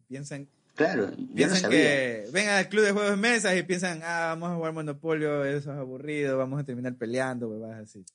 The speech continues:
Speaker 1: De ley en Argentina debe haber bares en los que la gente pudiera jugar juegos de mesa, porque eso yo he visto que hay bastante en otros países.
Speaker 2: De ley que yo creo que tiene que haber, sí.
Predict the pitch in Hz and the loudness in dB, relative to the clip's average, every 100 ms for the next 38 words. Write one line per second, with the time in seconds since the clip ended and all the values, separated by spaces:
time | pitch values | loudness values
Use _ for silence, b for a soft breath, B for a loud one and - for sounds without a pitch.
0 | _ 113 127 160 190 170 156 139 151 156 | _ -8 -4 -2 0 0 -2 -4 -6 -4
1 | 151 151 151 147 139 - _ _ _ _ | -2 -2 0 0 0 -4 _ _ _ _
2 | _ _ - 147 170 143 135 143 - 117 | _ _ 0 4 4 4 -2 -4 -10 -10
3 | 123 - 127 123 147 143 143 143 143 139 | -10 -4 0 0 0 0 0 2 2 2
4 | 139 139 135 135 123 131 123 110 107 127 | 2 0 0 0 -2 -4 -8 -12 -8 -6
5 | 135 147 143 147 139 127 135 135 139 135 | -4 -2 -2 -4 -6 -4 -4 -4 -6 -8
6 | 127 127 127 135 120 120 127 139 170 190 | -8 -6 -8 -8 -4 -4 2 4 4 2
7 | 165 127 113 95 98 85 78 - - - | 2 2 2 0 0 -2 -4 -10 -14 -16